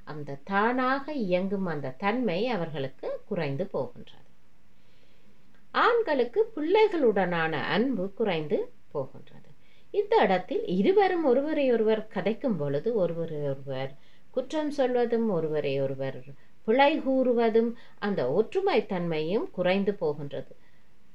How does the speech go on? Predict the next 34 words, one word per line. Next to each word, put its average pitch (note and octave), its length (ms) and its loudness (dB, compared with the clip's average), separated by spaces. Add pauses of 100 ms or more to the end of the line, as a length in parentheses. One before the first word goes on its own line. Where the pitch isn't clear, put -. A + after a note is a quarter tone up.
(160)
ஆண் F4 340 2
கூறுவார், F#3+ 560 4
"நீ C4+ 260 2
என்ன A3+ 320 2
பிள்ளைகளை F#3+ 500 0
பார்த்து E3+ 420 -2
கொள்வது C3+ 500 -4
தானே, C#3 300 -4
இது B3+ 180 0
என்ன F3+ 300 2
பெரிய D#3+ 380 -2
வேலையா?" C#3 560 0
என்பார். D#3 420 -6 (400)
பெண் G4 300 4
கூறுவார், F3 560 2
"நீங்கள் B3 460 2
என்ன, D3+ 420 0 (400)
நீங்கள் C4 420 4
ஓடி A#3 340 6
ஓடி G3 320 2
உழைக்கிறேன் G3 500 2
என்று D#3+ 240 -2
சொல்லி D#3 340 -4
வீட்டை C#4+ 280 -2
விட்டு F#3 240 -4
போயிருவீர்கள், C#3+ 640 -2
இந்த A#3 420 2
பிள்ளைகளோட A#3 720 2
நாளும் G#3+ 640 0
பொழுதும் G#3 560 2
நான் F3+ 300 0
தானே F#3+ 320 0
மாரடிக்கிறேன்" C#3 880 -4
என்று - 240 -12